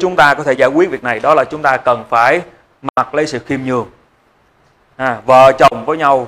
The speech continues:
chúng ta phải mặc lấy sự khiêm nhường, xem người khác như tôn trọng hơn mình và đừng đổ lỗi cho nhau. Mình hãy nhận cái phần lỗi về mình. À, "Lỗi tại tôi, lỗi tại tôi mọi đàn.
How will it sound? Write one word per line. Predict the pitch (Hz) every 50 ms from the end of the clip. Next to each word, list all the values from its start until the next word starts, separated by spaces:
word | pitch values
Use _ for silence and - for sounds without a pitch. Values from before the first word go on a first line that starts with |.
| -
chúng | - 156 160
ta | 151 135 127 -
phải | 127 131
mặc | 143 143 127 - 156
lấy | 165
sự | 156 - 123 -
khiêm | 147 139 139
nhường, | 135 131 120 113 104 - _ _ _ _ _ _ _
xem | - - 202 220 233 240 233
người | 180 156
khác | 160 185 208 208
như | 202 190
tôn | - 190 190 185 175 -
trọng | - 117 113
hơn | 131 139 143
mình | 135 120 - - _ _ _ _ _ _ _ _ _
và | - 131 127
đừng | 131 135 135 131
đổ | 123 127 147
lỗi | 160 143 120 131 156 160
cho | 175
nhau. | 151 151 147 135 127 - _ _ _ _ _ _ _ _ _ _ _ _ _ _ _ _ _ _ _ _ _ _ _ -
Mình | 143 131
hãy | 143 160
nhận | 147 127 - - 123
cái | 165
phần | 160 151 131
lỗi | 120 117 127 139
về | 160
mình. | 139 123 113 107 _ _ _ _ _ _ _ - - _ _
À, | - 113
"Lỗi | 107 110 117 127 151 175 180
tại | - 123 120 -
tôi, | 135 131 131 131 127 120 -
lỗi | 120 120 135 160
tại | 147 120 120
tôi | - 135 131 127
mọi | 117 117 110 117
đàn. | 117 113 113 104